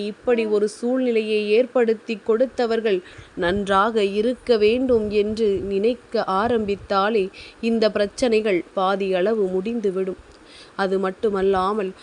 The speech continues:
உடன் பிறந்த உறவுகள் சண்டை சச்சரவுகளை அதிகமாக்காமல்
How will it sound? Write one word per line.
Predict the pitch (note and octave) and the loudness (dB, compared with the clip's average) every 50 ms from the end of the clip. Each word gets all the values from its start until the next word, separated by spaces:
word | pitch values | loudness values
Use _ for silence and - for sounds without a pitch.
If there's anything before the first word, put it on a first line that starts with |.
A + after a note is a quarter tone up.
| - - - - | -20 -20 -12 -6
உடன் | G#3 G#3+ G#3+ G#3+ G#3 G3+ G3 F#3 | -4 -2 0 0 0 0 -2 0
பிறந்த | G3+ G3 G3 A3 A#3 A#3+ G#3+ G#3 G3+ | 0 0 2 2 0 0 0 0 0
உறவுகள் | G#3 G#3 G#3 A#3 B3 A3+ A#3 A3+ A3 G#3+ G3 F#3+ F#3+ | 2 2 2 2 4 4 2 2 4 2 0 0 -2
சண்டை | - - - G#3+ G3+ A3+ B3 A#3+ A#3 A3 G#3 | -4 -6 -4 -2 -2 0 0 0 0 0 0
சச்சரவுகளை | - A3+ G#3+ G#3 - - C4+ B3+ A#3 A#3+ A3 G#3 G#3+ G#3+ G#3+ G#3+ G#3 G3+ G3 G3 | -2 -2 -2 -2 -2 0 0 2 2 2 0 0 0 0 0 0 2 4 4 4
அதிகமாக்காமல் | G3 G3 G3 B3 C4 A#3 A#3 G#3 G3+ G3+ G3 G#3 G3+ - - G#3 G3 G3+ A3 A3+ G3 F#3 | 4 2 0 0 0 0 0 0 2 0 -2 -2 -2 -2 -2 0 0 0 0 0 -2 -4